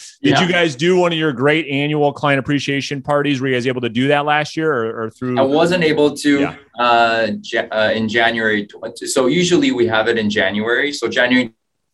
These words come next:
Speaker 2: twenty twenty, we did one and then we got shut down, of course.
Speaker 1: Yeah.
Speaker 2: And then twenty twenty-one, we couldn't do it, but, uh, it'll, it'll come back.
Speaker 1: Yeah, you, you throw
Speaker 2: Yeah.
Speaker 1: great events. You guys, we'll, we'll, we'll link up all John's stuff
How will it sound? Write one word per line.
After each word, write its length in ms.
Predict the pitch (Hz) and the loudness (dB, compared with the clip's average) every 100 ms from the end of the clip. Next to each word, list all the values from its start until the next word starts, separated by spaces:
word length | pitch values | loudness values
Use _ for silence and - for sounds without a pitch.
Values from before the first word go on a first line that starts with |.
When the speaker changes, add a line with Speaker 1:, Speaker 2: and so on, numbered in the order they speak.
| _ _ | _ _
Speaker 2:
twenty 320 | - 120 120 | -2 0 0
twenty, 360 | - 135 147 117 | -2 0 2 4
we 160 | 107 | 2
did 180 | 107 95 | 2 2
one 260 | 87 90 95 | 0 -4 0
and 140 | 101 | 0
then 80 | 101 | 2
we 100 | 98 | 0
got 140 | 98 | -2
shut 240 | - 92 - | 0 -4 0
down, 160 | 90 | -2
of 80 | 87 | -2
course. 460 | - 107 156 - _ - - | 0 2 2 -2 _ -20 -6
Speaker 1:
Yeah. 180 | 90 90 | -2 2
Speaker 2:
And 100 | 101 | 2
then 180 | 98 98 | 2 2
twenty 280 | 113 110 | 0 0
twenty-one, 640 | 104 104 101 98 98 95 - | 0 0 2 2 0 -8 -8
we 140 | 101 | -8
couldn't 260 | - 104 92 | 0 0 0
do 160 | 92 90 | 0 0
it, 220 | 82 - | 0 -2
but, 300 | 87 85 - | -4 -4 -2
uh, 180 | 87 85 | 0 2
it'll, 180 | 110 139 | 2 2
it'll 240 | 139 135 - | 4 2 2
come 220 | 104 87 | -4 -4
back. 240 | 76 - _ _ _ - | -8 -8 _ _ _ -2
Speaker 1:
Yeah, 220 | 107 95 | 0 2
you, 160 | 113 | 2
you 180 | 143 151 | 2 2
throw 200 | 165 139 | 2 2
Speaker 2:
Yeah. 40 | 113 | 2
Speaker 1:
great 220 | 139 147 | 0 0
events. 680 | 117 120 127 - _ - - | 0 0 0 -6 _ -20 -4
You 80 | 160 | 0
guys, 260 | 175 160 139 | 2 2 0
we'll, 160 | 185 | 0
we'll, 320 | 170 196 170 | 2 0 0
we'll 220 | 160 185 170 | 0 0 0
link 240 | 170 160 | -2 0
up 160 | 156 151 | -2 2
all 160 | 143 | 0
John's 320 | 127 135 131 127 | 0 -2 -2 -2
stuff 300 | 135 127 | -2 -2